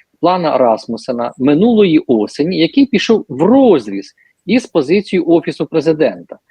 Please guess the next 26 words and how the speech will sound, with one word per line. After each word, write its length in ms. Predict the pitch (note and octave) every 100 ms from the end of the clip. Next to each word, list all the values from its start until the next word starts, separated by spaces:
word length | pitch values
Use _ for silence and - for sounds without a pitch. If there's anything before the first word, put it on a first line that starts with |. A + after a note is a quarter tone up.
| _ -
Я, 140 | A#3+ C#4
до 100 | A#3
прикладу, 380 | A3+ G#3+ F#3+
підтримав 640 | F3 G#3+ - A3+ E3 B2+ A#2
вашу 300 | C3+ A2+ A2
тоді 200 | A2+ A#2
ініціативу, 680 | B2 C3+ - F3 F3 D#4+ G#3+
я 160 | D#3+ E3
її 180 | D#3
обережно 500 | D3 C3+ D#3 D3 C#3+
виказував, 480 | D3 D3+ C4+ G3+ D#3+
в 20 | C#3
тому 200 | D#3+ C#3+
числі 440 | - - D#3 D3 - - -
і 160 | E3+ D3+
в 40 | B2+ -
відомих 480 | E3+ F#3 F3 C3 A#2 -
нам 180 | C3 A#2
з 60 |
вами 340 | C3 A#2+ A#2 D3+
ефірах, 380 | - D#4 A3 -
так, 200 | G3+ F3
де 100 | D3+
точилася 500 | C#3 C#3+ D#3 D3 D3+
дискусія, 600 | C#3 - - C#3 - B2+ - _ - _ _ _ -
і 180 | D#3+ D3